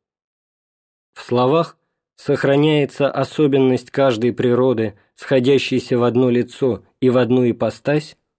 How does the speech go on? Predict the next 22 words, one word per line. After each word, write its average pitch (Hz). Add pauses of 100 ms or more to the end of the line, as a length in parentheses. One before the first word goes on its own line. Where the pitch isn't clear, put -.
(240)
монофизитам 131
чудилась 151 (220)
победа 127
антиохийцев. 123 (840)
А 123
две 123
природы 151 (160)
действовали 139
на 135
них, 131 (160)
как 131
красный 131
плащ 120
на 117
быка. 98 (800)
Они 135
наотрез 143
отказывались 135
видеть 131
другую 127
возможность 120
интерпретации, 117